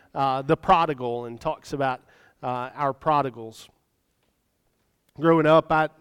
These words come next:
uh, I could never figure out if my mom and dad were saying that I was a, a prodigy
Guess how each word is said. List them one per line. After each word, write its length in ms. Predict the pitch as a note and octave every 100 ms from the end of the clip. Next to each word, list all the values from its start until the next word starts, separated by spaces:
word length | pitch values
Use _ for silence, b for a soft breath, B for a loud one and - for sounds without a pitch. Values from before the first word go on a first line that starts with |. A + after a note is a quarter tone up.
| _
uh, 280 | D#3+ C3 A#2+ _ b b b b
I 60 | E3
could 160 | G#3
never 240 | F#3 E3 D3+
figure 320 | F3 D3+ C#3+
out 180 | D#3 D#3+
if 140 | -
my 100 | C#3+
mom 320 | C3+ D3+ D#3
and 80 | C3
dad 240 | C3+ D3+
were 140 | C#3+ C3
saying 380 | - - D3 C#3
that 100 | C3+
I 80 | C#3
was 140 | C3
a, 80 | C3 _ _ _
a 160 | C#3 C3
prodigy 680 | - C#3+ D3+ D#3 F3 F3